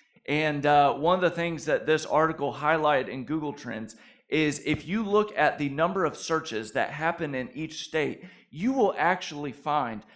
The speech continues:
that each state tends to have a trend of misspelling one particular word. And I found some of the results extremely disturbing, uh, and I've probably fed into it myself with it,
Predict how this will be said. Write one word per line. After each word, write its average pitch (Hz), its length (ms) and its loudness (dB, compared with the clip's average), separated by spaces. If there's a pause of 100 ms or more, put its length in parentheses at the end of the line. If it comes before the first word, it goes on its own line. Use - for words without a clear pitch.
(140)
that 156 260 2
each 202 340 -4
state 170 460 -4
tends 208 340 -6
to 180 80 -6
have 160 240 2
a 156 60 0
trend 147 580 -6 (400)
of 151 280 6 (180)
misspelling 170 1040 2 (220)
one 185 580 2
particular 147 840 -4 (280)
word. 151 420 0
And 143 220 -4
I 147 180 2
found 190 540 2
some 180 300 -4
of 151 80 -6
the 147 80 -4
results 147 520 -2
extremely 170 600 -6
disturbing, 120 640 -4 (400)
uh, 151 280 6
and 143 140 2
I've 139 160 2
probably 180 380 2
fed 170 280 4
into 160 360 -4
it 117 120 -2
myself 127 560 0
with 139 160 -6
it, 147 200 -4